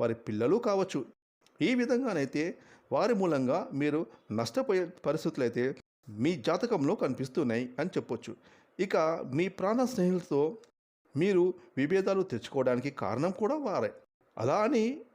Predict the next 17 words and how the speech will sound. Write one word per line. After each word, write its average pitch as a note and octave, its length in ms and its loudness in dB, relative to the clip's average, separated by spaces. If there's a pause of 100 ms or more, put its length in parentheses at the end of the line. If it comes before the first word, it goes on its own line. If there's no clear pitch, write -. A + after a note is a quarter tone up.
అందరూ A3+ 360 2
ఆ A#2+ 140 -2
విధంగా E3+ 480 2
ఉంటారని F3 400 2
కాదు. B2 360 0 (120)
కొంతమంది A3+ 480 2
మనస్తత్వం F#3+ 540 0
ఏ B2+ 100 0
విధంగా D#3+ 320 0
ఉంటుందో C#3+ 400 -2
మనం D3+ 220 -2
ఖచ్చితంగా D3 600 -4 (240)
గ్రహించుకోవచ్చు. D3 760 0 (960)
మనతో A#3 300 2 (520)
ఎంతో C3 160 0 (100)
ప్రేమగా E3 360 0 (720)
మాట్లాడినప్పటికీ, F#3 760 0